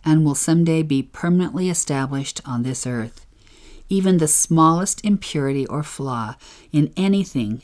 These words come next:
designed to continue forever would, in the course of an infinite stretching of time, become a thing of infinite mischief.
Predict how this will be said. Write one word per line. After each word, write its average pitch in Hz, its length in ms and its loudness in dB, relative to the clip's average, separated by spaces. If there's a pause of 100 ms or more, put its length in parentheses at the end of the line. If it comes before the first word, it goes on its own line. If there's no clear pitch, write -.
designed 151 540 0
to - 100 -8
continue 165 480 0
forever 147 580 -4 (380)
would, 160 320 2
in 160 160 0
the 143 80 4
course 165 480 0
of 139 100 0
an 135 120 0
infinite 147 560 -2
stretching 156 500 -2
of 165 140 -2
time, 127 420 -2 (380)
become 147 360 0
a 139 40 2
thing 156 420 2
of 120 260 -8
infinite 139 460 -2
mischief. 143 600 -6